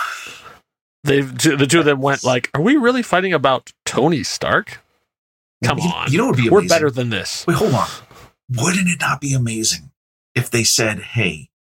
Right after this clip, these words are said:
Speaker 2: we gotta manipulate Tony. We gotta manipulate him with Pepper."
Speaker 1: <laughs>
Speaker 2: Right? And to do that, we've gotta mess with him. We've gotta make sure that they can't resolve their solution. Hey,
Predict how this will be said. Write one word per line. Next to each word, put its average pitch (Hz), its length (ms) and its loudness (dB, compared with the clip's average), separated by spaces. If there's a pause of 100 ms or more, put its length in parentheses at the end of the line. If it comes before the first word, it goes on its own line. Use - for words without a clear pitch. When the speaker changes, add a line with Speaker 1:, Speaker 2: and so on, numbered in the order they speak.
(460)
Speaker 2:
we 127 120 2
gotta 151 240 0
manipulate 120 520 0
Tony. 98 440 -2 (120)
We 101 100 -6
gotta 120 200 2
manipulate 101 480 -2
him 95 100 -4
with 87 140 -4
Pepper." - 340 -4 (800)
Speaker 1:
<laughs> 226 160 0 (680)
Speaker 2:
Right? 143 200 0 (140)
And 131 140 0
to 123 120 0
do 135 220 0
that, 85 340 0 (220)
we've 135 220 2
gotta 135 260 2
mess 95 480 0
with 143 160 0
him. 165 180 2
We've 127 140 2
gotta 147 240 2
make 127 140 -2
sure - 160 0
that - 160 -6
they 113 140 0
can't - 360 -4
resolve 101 380 0
their 107 100 0
solution. 110 600 0 (260)
Hey, 90 300 -4